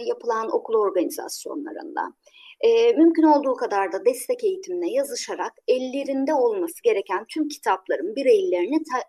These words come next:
temin etmeye çalışıyoruz. Nereden baksanız bu haftaya kadar her ay muhakkak birer cilt fasikül şeklinde tüm kitapları hala da gelmeye başladı, devam ediyor.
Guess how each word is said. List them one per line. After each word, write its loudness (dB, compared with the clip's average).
temin -2
etmeye -4
çalışıyoruz. -6
Nereden 2
baksanız -4
bu 4
haftaya -4
kadar -2
her 2
ay -4
muhakkak -4
birer -2
cilt -12
fasikül -4
şeklinde -4
tüm -8
kitapları -6
hala 2
da -4
gelmeye -6
başladı, -4
devam -2
ediyor. -4